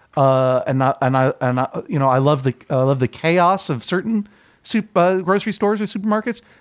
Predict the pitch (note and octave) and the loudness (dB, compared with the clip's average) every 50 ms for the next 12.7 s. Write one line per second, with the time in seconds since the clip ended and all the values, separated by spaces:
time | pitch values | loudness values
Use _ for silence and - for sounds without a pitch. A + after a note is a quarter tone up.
0 | _ - C3 B2+ B2+ C3 C#3+ B2 B2+ - - - D#3 D#3 E3 D#3+ D#3 D3+ D#3 D#3+ | _ -2 0 2 2 2 2 0 -2 -4 -2 0 2 2 4 2 2 2 2 0
1 | E3+ E3+ D#3+ - - - - D3 C#3+ C#3+ - C#3+ C#3+ C#3+ C#3 C3+ B2 - C3+ C3+ | 0 -2 -2 -4 -6 -4 0 0 0 0 0 -2 -2 -2 -2 -4 -4 -6 -4 -2
2 | C3+ C3+ C3 - C#3+ C3+ C#3 C3+ C3+ - _ _ _ _ _ _ _ _ - C3+ | -2 -4 -4 -2 -2 -2 0 -2 -2 -4 _ _ _ _ _ _ _ _ -2 -2
3 | C3 A#2+ - - - F3 D#3+ E3 E3+ E3 D#3+ E3 D#3+ D#3 E3 - G3 - - - | -2 -2 -2 -2 -2 0 2 2 2 2 2 2 2 2 0 0 -2 -4 -4 -2
4 | F#3 F3 F3 F3 D#3+ F#3+ E3 B2+ G#2 F#2+ - B2 B2+ C3 C3 C3 C3+ D3 D3 D3 | -2 0 0 0 0 0 -2 -2 -6 -6 -6 -4 -4 -2 -2 0 2 2 2 2
5 | D3+ C#3+ - D#3+ D3 D3 C#3 C#3 C#3 C3 A#2 G2+ F#2+ F#2+ A2 A#2+ - - F3 E3+ | 0 0 -2 -2 0 0 0 0 0 0 -2 -2 -2 -4 -6 -6 -4 -2 -2 0
6 | E3+ D#3+ D3+ D3+ C#3+ A#2+ - _ _ _ _ _ _ _ _ _ _ - C#3+ D#3 | 0 0 0 -2 -2 -4 -8 _ _ _ _ _ _ _ _ _ _ 0 0 0
7 | - - - - _ - - C#3+ D3 C3+ B2+ - - E3 E3+ - F3+ D3 C#3+ D3 | -2 -4 -12 -16 _ -4 -2 0 2 2 2 2 0 -2 0 0 0 0 0 0
8 | D3 - D#3+ E3 D#3 - - G3+ F#3+ D#3 F#3+ F#3 F3 G#3+ B3 A#3+ - D3+ B2 A2 | 0 -2 -2 -2 -2 -4 -4 -4 -2 0 0 2 2 0 0 -2 -4 -4 -4 -4
9 | F2+ D#2 - _ _ _ C3 - - C#3 D3 D#3+ C#3 A2 B2+ C3 E3 F3 F#3 A3+ | -4 -6 -12 _ _ _ -20 -14 -8 -4 -4 -2 0 2 2 2 4 4 2 2
10 | G#3+ D3 A2 G2 - - - - - _ _ _ _ _ _ - C#3+ D3+ D3+ - | 0 0 -2 -2 -6 -10 -14 -16 -20 _ _ _ _ _ _ 0 0 0 0 2
11 | - F#3+ F#3 F3 E3 D#3+ C#3 B2+ B2 A2 - - D3 C3 C3 C3 A#2 - D3 D#3+ | 2 2 2 4 2 2 2 2 0 -2 -2 -2 0 0 0 0 0 0 0 0
12 | - - F#3 - - - F3 E3+ E3 E3 E3 D#3 - - | 0 -2 -6 -6 -4 -2 0 0 0 0 -2 -4 -8 -14